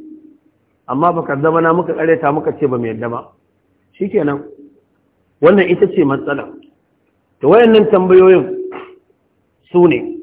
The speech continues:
wacce ya kamata kowane mutum yi ma kansa, ya nemo wa kansa mafita a kansu.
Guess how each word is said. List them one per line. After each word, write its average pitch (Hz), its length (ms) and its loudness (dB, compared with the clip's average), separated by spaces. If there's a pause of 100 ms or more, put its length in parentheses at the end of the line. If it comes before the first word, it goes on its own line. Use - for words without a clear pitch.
(1300)
wacce 185 360 0
ya 190 80 4
kamata 160 400 0
kowane 190 440 4
mutum 139 400 -4
yi 147 140 0
ma 139 100 -4
kansa, 170 440 -2
ya 139 120 0
nemo 156 300 0
wa 139 80 -2
kansa - 480 -6 (400)
mafita 139 480 -4
a 104 120 -10
kansu. 117 260 -12